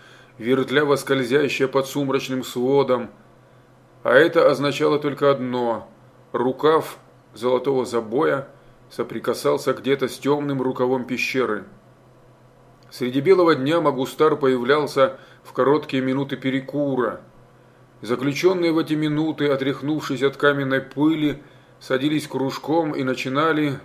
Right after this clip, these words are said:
снова до ладом, играть в картишки, несмотря на то, что подземное начальство, внезапно появляясь тут,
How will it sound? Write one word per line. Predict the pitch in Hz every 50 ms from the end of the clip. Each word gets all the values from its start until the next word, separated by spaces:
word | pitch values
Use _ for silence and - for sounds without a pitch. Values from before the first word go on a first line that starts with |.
| - -
снова | - - 139 139 143 135
до | 120 127
ладом, | 123 120 120 113 131 147 156 151 147 123 - - - - - _ - - - _ _
играть | - 120 110 110 131 143 139 -
в | -
картишки, | 143 143 143 135 139 135 135 143 135 117 - - - 120 117 117 - - _ _ _ - - - - - _ - -
несмотря | 120 120 120 - 131 131 131 123 131 135
на | 131 127 123
то, | - 147 135
что | - - 131
подземное | 120 - 127 120 104 113 131 127 123 120 120
начальство, | 117 117 113 - - 143 151 151 139 135 - 143 143 139 139 - - - - - - _
внезапно | - 110 120 123 117 131 143 135 - 135 131
появляясь | 127 135 135 135 131 135 131 135 135 135 135 131 -
тут, | - 135 135 135 131 -